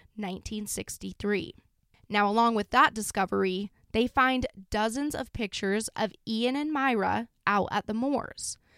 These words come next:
Pictures of them posing, ones with their dogs, ones with, you know, both of them, some of just Myra, some of just Ian.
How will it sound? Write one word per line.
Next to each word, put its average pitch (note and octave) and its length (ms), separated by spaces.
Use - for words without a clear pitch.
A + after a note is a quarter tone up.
Pictures G3 460
of G3 120
them G3 220
posing, C4+ 800
ones G#3+ 240
with F#3+ 140
their F#3 160
dogs, B3+ 680
ones G3+ 300
with, F#3 260
you G3 140
know, F#3 140
both B3+ 280
of A3+ 140
them, A3+ 480
some G#3 220
of F3+ 100
just F3+ 220
Myra, A3+ 400
some F#3+ 200
of F#3+ 60
just F#3 260
Ian. G#3+ 560